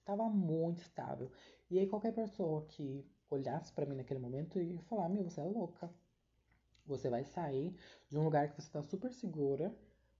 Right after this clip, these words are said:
pra tentar algo incerto." E tudo bem que você não está se sentindo bem com o local, mas sei lá, tenta falar com alguém, tenta lutar por isso, porque talvez você não tenha a mesma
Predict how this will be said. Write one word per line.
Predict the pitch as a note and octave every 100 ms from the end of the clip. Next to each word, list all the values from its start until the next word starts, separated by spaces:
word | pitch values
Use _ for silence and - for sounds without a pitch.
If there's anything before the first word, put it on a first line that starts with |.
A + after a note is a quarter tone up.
| _ _ _ _ _ _ _ -
pra | G3 F#3 F#3 F3+ F3+ F3+ F3 E3 D#3+ D3 C#3+ - - _ _ _ -
tentar | F3 F3 F3+ F3+ D#3+
algo | D3 D3 D3
incerto." | D3+ - C#3+ C3+ C3+ E3 G3
E |
tudo | G#3 G#3
bem | F3+
que | E3 D3
você | C#3+ C#3
não | B2+ C3 F3+
está | F3+
se | E3
sentindo | D3 C3 C3+ B2+
bem | C3
com | B2 -
o | B2
local, | - A2+ D3+ D#3 - - _
mas | D3+ E3 F3
sei | C4+ D#4+
lá, | A#3 G#3+ G3+
tenta | - F3 G3+ B3+ A#3+
falar | A3 F#3+
com | F#3
alguém, | G3+ C#3+ C#3 D3+ D#3+ D3
tenta | D3+ D#3+ E3+ F3 F#3+ - -
lutar | D#3 D#3 D3 D#3
por | - D#3+
isso, | B2+ C3+ E3+ F3 - C3+ -
porque | D3 C#3+ D3+ D3 D3 D3 D3+ D3+ - - _
talvez | - F3 G3
você | G#3 G3+ G#3
não | G#3 A#3
tenha | F3+ E3 F#3 F#3 A#3
a | E3
mesma | E3 D#3+ E3 E3+ F3+ F3+ F3+ E3+ E3 D#3+